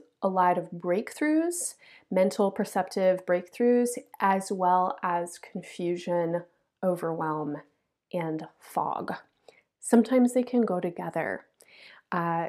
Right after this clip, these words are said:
confusion can actually be clarifying sometimes, um, especially when it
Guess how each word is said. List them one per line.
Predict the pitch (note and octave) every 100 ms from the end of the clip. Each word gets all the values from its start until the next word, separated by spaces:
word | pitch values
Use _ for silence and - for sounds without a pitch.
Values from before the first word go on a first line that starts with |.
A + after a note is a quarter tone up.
| -
confusion | - G#3 - A3+ A#3+ D4 C#4 C#4
can | - A3+
actually | F#3+ F#3+ - - G#3+
be | E3+ F3 F3
clarifying | - E3 D#3+ G3 - C4+ C#4 D4+ E4+ F4 _ _ _
sometimes, | - D#4 C#4+ D4 D#4 F4+ F#4+ - - - - -
um, | F#3+ F3+ F3 F3 F3 F#3 - -
especially | G3+ - A#3 A#3 C#4 B3+
when | A3+ G3+ G3 F#3+ -
it | F#3+ F#3 F3+ - -